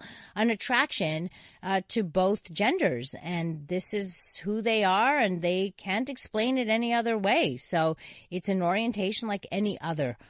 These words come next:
orientation. Some people are bi-curious, which is a bit different. Uh, bi-curious, they don't necessarily identify as bisexual. They just want to see what it's like,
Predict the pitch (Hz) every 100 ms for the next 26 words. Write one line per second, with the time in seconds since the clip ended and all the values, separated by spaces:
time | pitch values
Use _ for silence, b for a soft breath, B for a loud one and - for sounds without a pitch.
0 | b - 160 151 127 123 - 95 - -
1 | - - 254 294 247 185 190 185 170 -
2 | 196 160 170 226 392 - 190 208 196 185
3 | 220 240 170 - 220 381 B B B B
4 | 165 160 196 196 - 247 226 247 262 202
5 | 175 196 185 120 185 - 196 - 185 202
6 | 208 185 151 160 180 220 - 220 233 254
7 | 220 175 151 175 165 - 170 - 262 254
8 | 247 262 254 254 233 - 202 180 156 -
9 | 127 87 _